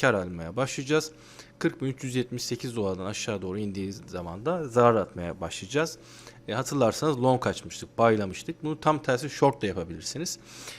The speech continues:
Şimdi burada, e, yüzde yedi nokta doksan altı zararımız var. E, rakam olarak da sıfır nokta sıfır yedi sent zararımız var. Şimdi şurada limit close deyip,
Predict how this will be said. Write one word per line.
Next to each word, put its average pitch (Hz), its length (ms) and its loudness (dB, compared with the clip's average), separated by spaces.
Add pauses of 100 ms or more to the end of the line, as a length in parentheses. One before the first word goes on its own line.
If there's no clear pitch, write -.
Şimdi 175 300 0
burada, 156 400 6 (1000)
e, 113 140 2
yüzde 117 500 4
yedi 139 240 4
nokta 110 280 0
doksan 117 280 0
altı 92 160 -2
zararımız 135 580 4
var. 156 120 2 (500)
E, - 40 -8 (440)
rakam 143 280 6
olarak 104 320 4
da 151 60 2
sıfır - 240 -4
nokta 107 220 -4
sıfır - 180 -2
yedi 92 160 0
sent 160 240 0
zararımız 98 600 -2
var. - 120 -4 (460)
Şimdi 160 120 -4
şurada 185 240 0
limit 180 360 2
close 170 340 2
deyip, 165 280 6